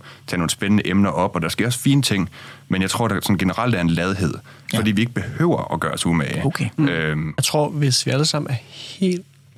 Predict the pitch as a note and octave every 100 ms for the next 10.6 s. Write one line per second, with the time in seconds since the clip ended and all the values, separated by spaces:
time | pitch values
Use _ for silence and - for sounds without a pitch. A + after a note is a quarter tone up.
0 | - - - C3+ C#3+ C#3 C#3+ C#3+ D#3+ F#3
1 | - - G#2+ F#2 - - - - - -
2 | C3+ C#3 D3 D#3 D#3+ - - - - -
3 | - - - - A2 F#2 D2+ A2+ - C#3+
4 | - D#3 C3+ - - C3 B2 A#2+ - C#3
5 | D#3 E3 F3 - - - - _ _ _
6 | _ _ _ _ _ _ D3+ C3 C3+ D3
7 | C#3+ - C#3 D#3 - - - _ _ _
8 | - - - - - - - - E2+ F2+
9 | F2 D2 - D#2+ D2+ - - C3+ C#3+ C3+
10 | C3+ D3 - - A2+